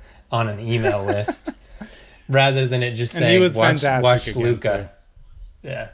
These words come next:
Speaker 2: He wa-, yeah,
Speaker 1: So
Speaker 2: exactly. And he was fantastic again, too. Well, here's the thing that I felt like they finally did us one favor, Doug. You know me. A Friday night with Doris Burke.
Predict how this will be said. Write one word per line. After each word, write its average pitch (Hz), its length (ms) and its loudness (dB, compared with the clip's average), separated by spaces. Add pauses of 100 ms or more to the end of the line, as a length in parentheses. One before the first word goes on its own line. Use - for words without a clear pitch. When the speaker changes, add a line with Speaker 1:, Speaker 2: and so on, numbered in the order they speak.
(600)
Speaker 2:
He 135 160 -6
wa-, 147 120 -2
yeah, 113 280 -6
Speaker 1:
So 131 80 0
Speaker 2:
exactly. 113 380 0
And 135 100 -6
he 156 80 -2
was 156 140 -4
fantastic 135 560 -4
again, 120 220 -8
too. 131 280 -4
Well, 202 220 4
here's 247 220 2
the 220 120 0
thing 180 220 0
that 143 100 2
I 135 120 6
felt 127 240 -2
like 117 180 -4
they 127 120 -4
finally 117 320 -6
did 110 120 -4
us 107 160 -6
one 107 140 -8
favor, 98 260 -8
Doug. 104 220 -8 (680)
You 214 160 -4
know 349 160 0
me. 147 360 -2 (1300)
A 160 60 -6
Friday 208 340 2
night 196 160 -2
with 160 160 -6
Doris 156 260 0
Burke. 165 340 -2